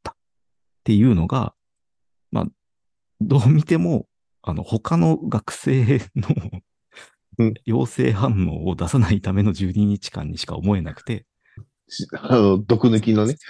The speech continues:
Speaker 1: 毒抜きの。で、多分、みんな坊主になったんでしょ？この十二日間で急に。
Speaker 2: <laughs>
Speaker 1: うん。多分、陰謀も剃ったと思うんだ。って、っていうか、逆に陰謀を剃ったやつはもうアウトだと言っていいと思うんだけど。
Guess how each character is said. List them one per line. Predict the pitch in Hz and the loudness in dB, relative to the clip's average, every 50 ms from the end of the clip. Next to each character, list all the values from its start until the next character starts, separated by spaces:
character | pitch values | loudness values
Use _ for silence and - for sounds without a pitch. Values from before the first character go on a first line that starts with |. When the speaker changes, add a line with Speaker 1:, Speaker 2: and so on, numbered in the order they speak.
| - 240 247 320 - | 0 2 2 2 2
Speaker 1:
毒 | - 101 254 | 2 2 4
抜 | 123 110 294 - | 6 6 4 4
き | - | 4
の。 | - 87 - | 2 0 2
で、 | - 285 104 95 98 92 | 0 -2 0 0 -2 0
多 | - - | -2 -2
分、 | 104 90 85 90 - - - - | -2 -2 -4 -4 -4 -8 -14 -2
み | - 135 | 2 4
ん | 147 143 | 4 4
な | 135 | 4
坊 | 110 131 135 113 | 4 2 2 2
主 | 82 85 | 2 0
に | 76 | -2
な | 80 95 | -2 -2
っ | - | -2
た | - 76 | -2 -4
ん | 78 | -4
で | 80 90 | -2 -4
し | 147 | -6
ょ？ | 143 | -4
こ | - 90 | -4 -4
の | 80 82 | -4 -4
十 | 80 82 | -6 -6
二 | 80 82 82 82 80 | -6 -6 -6 -6 -6
日 | 78 - - | -8 -10 -10
間 | - 80 85 | -10 -8 -8
で | 87 | -8
急 | - - 104 98 87 | -6 -2 0 0 0
に。 | 85 95 - - _ _ _ _ _ _ _ _ _ _ _ _ | 0 -2 -4 -4 _ _ _ _ _ _ _ _ _ _ _ _
Speaker 2:
<laughs> | _ - - - - 330 - - 302 - - - - - 302 - - | _ -12 -8 -2 -2 -2 0 0 -4 -2 -4 -10 -6 -6 -10 -6 -4
Speaker 1:
う | - | -6
ん。 | 87 - - | -6 -4 -2
多 | - - | -2 0
分、 | 117 143 | 2 4
陰 | 139 143 156 151 | 4 4 6 6
謀 | 147 147 147 139 | 4 4 4 2
も | 139 | 2
剃 | 135 - 135 | 0 -2 -6
っ | |
た | _ - 90 - | _ -6 -6 -6
と | - | -4
思 | - 85 90 85 | -4 -2 0 0
う | 76 | 0
ん | - | -2
だ。 | 95 139 | -6 -10
っ | 151 _ _ _ _ _ _ _ _ _ _ _ _ _ _ - | -10 _ _ _ _ _ _ _ _ _ _ _ _ _ _ -10
て、 | - | -10
っ | - | -6
て | - 214 | -2 0
い | 202 | 0
う | - | 0
か、 | - 87 | 0 -2
逆 | - 131 - 185 | -2 -2 0 2
に | 165 160 | 2 4
陰 | - 208 240 277 | 6 6 6 6
謀 | 320 - | 4 2
を | 247 | 0
剃 | - - - | 0 -2 -6
っ | - _ | -8 _
た | - 101 | -4 -2
や | 87 107 113 | 0 0 -2
つ | - - | -2 -2
は | 98 78 | -4 0
も | 85 90 80 - | 0 -2 -2 0
う | - | 0
ア | 101 | -2
ウ | 117 - | -2 -2
ト | - 87 | -4 -6
だ | 80 - | -8 -8
と | - - - - - _ - | -12 -16 -16 -16 -18 _ -14
言 | - 95 | -14 -12
っ | |
て | _ - 98 | _ -2 -2
い | 92 | -2
い | 92 | -2
と | - - | -4 -8
思 | - 101 95 76 | -8 -6 -6 -6
う | |
ん | 82 | -6
だ | 87 | -8
け | - - - | -10 -8 -10
ど。 | 104 80 80 - | -8 -8 -8 -10